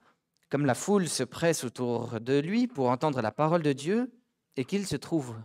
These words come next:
auprès du lac de Génézareth, Jésus voit au bord du lac deux petites barques, d'où les pêcheurs sont descendus pour laver leurs filets.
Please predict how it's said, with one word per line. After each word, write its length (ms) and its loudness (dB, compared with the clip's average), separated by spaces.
auprès 320 -2
du 100 -6
lac 160 4
de 120 -6
Génézareth, 840 -4
Jésus 400 0
voit 480 2
au 80 2
bord 220 2
du 100 -2
lac 280 2
deux 260 0
petites 340 -8
barques, 540 -6
d'où 300 0
les 100 6
pêcheurs 480 2
sont 220 -4
descendus 680 -2
pour 180 -4
laver 280 2
leurs 160 0
filets. 520 -10